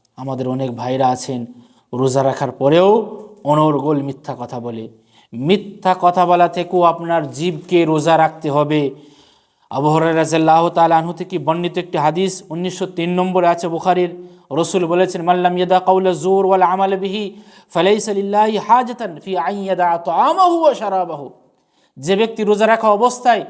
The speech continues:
মিথ্যা কথা বলা পরিহার করলো না, মিথ্যা কথা বলা ছাড়লো না, সে ব্যক্তি রোজা রাখুক বা না রাখুক, আল্লাহ তাবারাক ওয়া তাআলার কোনো যায় আসে না। সে পরিত্যাগ করুক বা আম, না করুক,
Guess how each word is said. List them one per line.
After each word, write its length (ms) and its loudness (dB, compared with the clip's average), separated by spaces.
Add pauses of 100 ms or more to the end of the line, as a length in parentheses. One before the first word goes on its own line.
(280)
মিথ্যা 460 -6
কথা 200 -4
বলা 180 0
পরিহার 480 2
করলো 320 0
না, 240 0 (280)
মিথ্যা 400 -6
কথা 200 -4
বলা 200 0
ছাড়লো 400 0
না, 320 2 (220)
সে 160 -4
ব্যক্তি 280 -2
রোজা 300 4
রাখুক 380 2
বা 160 0
না 160 4
রাখুক, 640 0 (300)
আল্লাহ 300 0
তাবারাক 400 -2
ওয়া 100 -2
তাআলার 280 -2
কোনো 540 -2 (280)
যায় 300 -10
আসে 200 -16
না। 120 -16
সে 200 -8 (140)
পরিত্যাগ 380 -2
করুক 340 -2
বা 380 -4
আম, 180 -4 (320)
না 180 6
করুক, 320 -2